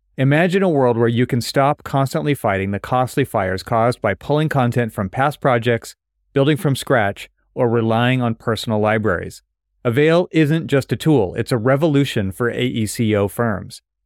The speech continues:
Organize, manage, and navigate your project information with a leader that's proven in reliability, relatability, and success. Join the ranks of the top A E C O firms who've already chosen Avail.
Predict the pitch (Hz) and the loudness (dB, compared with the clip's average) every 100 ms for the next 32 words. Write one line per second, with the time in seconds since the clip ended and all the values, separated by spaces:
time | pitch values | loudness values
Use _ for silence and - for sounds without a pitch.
0 | - 135 139 147 147 156 - - 117 120 | -2 0 2 2 2 0 -4 -4 0 2
1 | 120 120 - - 110 110 113 107 107 113 | 2 0 -4 -6 -2 0 0 0 -2 0
2 | 135 170 139 113 113 98 104 110 98 95 | 0 0 0 0 -2 -4 -4 -2 -4 -4
3 | 110 104 104 120 131 143 127 120 - 147 | -4 -2 0 0 2 2 0 -4 -2 0
4 | 151 156 143 113 110 98 98 123 135 139 | 2 2 0 2 2 2 2 2 2 2
5 | 143 _ _ _ 127 123 143 147 143 135 | -2 _ _ _ 0 2 2 2 4 4
6 | 135 135 - _ - 113 - 117 131 104 | 4 0 -4 _ -4 -2 -2 -4 0 0
7 | - - _ _ _ _ - 143 160 165 | -2 -14 _ _ _ _ -2 0 2 2
8 | 156 147 - 117 120 135 139 143 131 135 | 2 0 -2 -2 0 0 0 2 0 0
9 | 120 - 120 110 107 139 135 135 - 120 | -2 0 2 2 2 0 2 0 0 -2
10 | - 139 143 147 139 127 123 110 107 98 | 0 0 2 2 0 0 0 0 0 -2
11 | 101 90 85 | 0 -2 -6